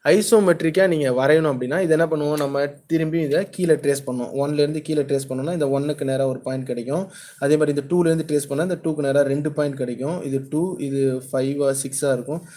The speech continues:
இதுல இருந்து இங்க ட்ரேஸ் பண்ணோம்னா நமக்கு என்ன? இங்க ரெண்டு பாயிண்ட் கிடைக்கும். இது த்ரீ, இது ஃபைவா இருக்கும். இதுல இருந்து ட்ரேஸ் பண்ணா நமக்கு ஃபோர்ங்கிற ஒரு பாயிண்ட் கிடைக்கும். ஒன், டூ, த்ரீ, ஃபோர், ஃபைவ், சிக்ஸ். So, இப்போ இதுதான் நம்மளோட கட் செக்ஷனா கிடைக்கும். ஓகேவா? இதான் நம்மளுடைய கட் செக்ஷனா கிடைக்கும்.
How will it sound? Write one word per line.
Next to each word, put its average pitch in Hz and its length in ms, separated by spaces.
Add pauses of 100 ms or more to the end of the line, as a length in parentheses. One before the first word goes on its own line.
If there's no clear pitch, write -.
(260)
இதுல 160 180
இருந்து 175 260
இங்க 160 120
ட்ரேஸ் 151 320
பண்ணோம்னா 147 340
நமக்கு 139 240
என்ன? 131 200
இங்க 139 200
ரெண்டு 139 220
பாயிண்ட் 139 240
கிடைக்கும். 127 280
இது 127 220
த்ரீ, 139 80
இது 151 220
ஃபைவா 135 340
இருக்கும். 127 220
இதுல 156 100
இருந்து 156 280
ட்ரேஸ் 139 200
பண்ணா 131 240
நமக்கு 143 280
ஃபோர்ங்கிற 139 560
ஒரு 117 140
பாயிண்ட் 127 200
கிடைக்கும். 117 340
ஒன், 135 280
டூ, 175 240 (400)
த்ரீ, 147 240
ஃபோர், 160 200
ஃபைவ், 135 120
சிக்ஸ். 131 340
So, 139 180
இப்போ 135 120
இதுதான் 147 260
நம்மளோட 147 360
கட் 135 240
செக்ஷனா 143 340
கிடைக்கும். 120 380 (1500)
ஓகேவா? 151 320
இதான் 180 240
நம்மளுடைய 175 260
கட் 165 200
செக்ஷனா 160 280
கிடைக்கும். 127 340